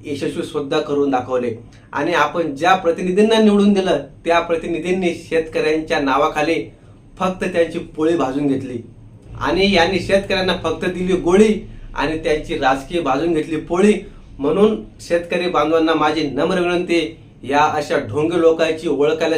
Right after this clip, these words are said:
शिका खेळी आणि या लोकांच्या भूलथापाला अजिबात पडता कामा नये बळी.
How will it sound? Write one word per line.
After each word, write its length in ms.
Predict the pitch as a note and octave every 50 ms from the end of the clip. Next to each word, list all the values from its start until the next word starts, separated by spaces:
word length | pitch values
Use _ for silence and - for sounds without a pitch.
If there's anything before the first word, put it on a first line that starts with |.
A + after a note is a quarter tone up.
| D3+
शिका 220 | - D3 - D#3+ D3 C#3 - -
खेळी 400 | E3+ F3 G3+ A3+ G#3+ G#3+ - - - - - - -
आणि 180 | C3 C3+ C#3+
या 140 | C#3+ D3 C#3+
लोकांच्या 500 | C3 B2+ C3+ C3+ E3 E3 E3 D#3+ E3 D3+
भूलथापाला 680 | C#3 C3 C3+ D3 D3 - D3 C3+ C3+ - D3 C#3+ C#3+ C#3
अजिबात 640 | C3+ B2+ A#2+ A#2+ C3+ C#3+ C3+ A2+ B2 C3+ - C3 -
पडता 340 | - - C3+ C3 - C#3
कामा 280 | C3 B2 A#2+ A#2 A#2+ B2
नये 140 | B2 B2 A#2+
बळी. 360 | A2 A2 A2+ A#2+ B2 A#2+